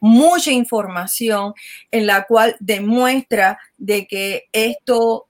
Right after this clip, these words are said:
que por, bueno, le hicieron el primer impeachment, porque es el único presidente que le han hecho dos impeachment. El primer impeachment que le hicieron, ah, fue por todo esto de,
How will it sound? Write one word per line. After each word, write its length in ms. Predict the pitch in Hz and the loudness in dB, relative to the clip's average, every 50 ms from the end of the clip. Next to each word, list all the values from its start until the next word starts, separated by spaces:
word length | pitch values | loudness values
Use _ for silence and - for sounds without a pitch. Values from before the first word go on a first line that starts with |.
| _ _ - | _ _ -12
que 240 | 202 185 185 185 _ - | -12 -10 -10 -12 _ -12
por, 880 | 202 190 185 180 180 180 175 175 175 175 170 175 135 101 104 107 - - | -10 -8 -6 -6 -6 -6 -6 -8 -12 -14 -12 -14 -12 -12 -14 -16 -12 -6
bueno, 300 | 202 226 233 214 190 185 | -4 -2 -2 -2 -4 -6
le 100 | 180 185 | -6 -4
hicieron 400 | 185 - 254 233 226 247 240 233 | -2 0 2 2 2 2 2 0
el 140 | 214 208 | 0 -2
primer 260 | - 233 220 208 196 214 | -2 -4 -2 0 0 0
impeachment, 640 | 226 247 269 - 254 254 247 - 240 220 202 - | 0 0 0 -2 -2 -2 -2 -2 -4 -6 -6 -6
porque 160 | 190 180 190 | -8 -8 -6
es 60 | 196 196 | -6 -4
el 60 | 196 | -2
único 260 | 208 233 233 233 220 | -2 0 0 0 0
presidente 500 | - 208 202 202 208 196 208 214 226 226 | -2 -2 -4 -4 -6 -6 -6 -6 -6 -4
que 80 | 208 202 | -4 -4
le 60 | 190 | -4
han 80 | 196 196 | -4 -4
hecho 240 | 208 214 233 196 | -4 -2 -2 -2
dos 180 | 180 185 202 220 | -2 -2 -2 -2
impeachment. 640 | 208 190 - - 247 240 226 - - 170 156 170 - - - - - - - | -2 -4 -4 -4 -4 -2 -2 -4 -6 -8 -12 -12 -14 -18 -20 -20 -20 -16 -6
El 240 | - 208 214 196 - | -2 -2 -2 -2 -2
primer 320 | - 214 190 196 208 220 | -6 -8 -6 -2 0 0
impeachment 640 | 233 233 233 226 - 262 254 240 - - 226 214 214 - | 2 2 0 0 0 0 0 0 0 -2 -2 -2 -2 -2
que 120 | 208 190 | -4 -6
le 80 | 175 180 | -4 -2
hicieron, 680 | 185 - - 262 254 254 254 247 240 226 220 220 220 _ _ - - - - _ - | -2 -2 0 2 2 4 4 4 2 2 0 -2 -6 _ _ -20 -20 -20 -10 _ 0
ah, 320 | 208 196 190 185 185 180 - - | 2 4 4 4 2 0 -2 -4
fue 320 | 220 226 220 220 226 220 _ | -2 0 0 0 -2 -4 _
por 440 | - 214 202 202 196 202 202 - _ _ | -4 -2 -2 -2 -4 -6 -10 -14 _ _
todo 300 | - 233 220 220 220 220 | -4 -2 0 0 0 0
esto 540 | 214 214 226 226 - - 226 208 214 214 - - | -2 -2 -4 -4 -4 -4 -2 -2 -2 -6 -8 -14
de, 600 | 196 190 190 180 175 175 175 170 170 156 123 - | -16 -12 -10 -8 -8 -8 -8 -8 -8 -10 -10 -14